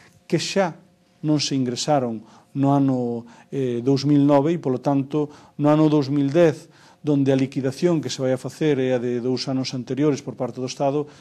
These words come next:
todo o mundo sabe e todas as administracións están facendo un cálculo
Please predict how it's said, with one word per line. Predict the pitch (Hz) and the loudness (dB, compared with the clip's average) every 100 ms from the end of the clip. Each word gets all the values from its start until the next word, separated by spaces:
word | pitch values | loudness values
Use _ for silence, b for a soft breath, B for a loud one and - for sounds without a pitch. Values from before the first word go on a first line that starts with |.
| B | B
todo | - 139 | -2 0
o | 139 | 2
mundo | 139 143 143 147 143 | 2 2 2 2 2
sabe | 139 160 147 151 | 2 2 4 2
e | 139 | 0
todas | 139 135 | -4 -4
as | 135 | -2
administracións | 135 135 131 143 143 B B | -4 -4 -6 -6 -6 B B
están | B 147 135 | B -4 -2
facendo | 139 147 | 0 2
un | 147 | 2
cálculo | 143 143 139 151 156 156 | 2 2 0 0 0 -2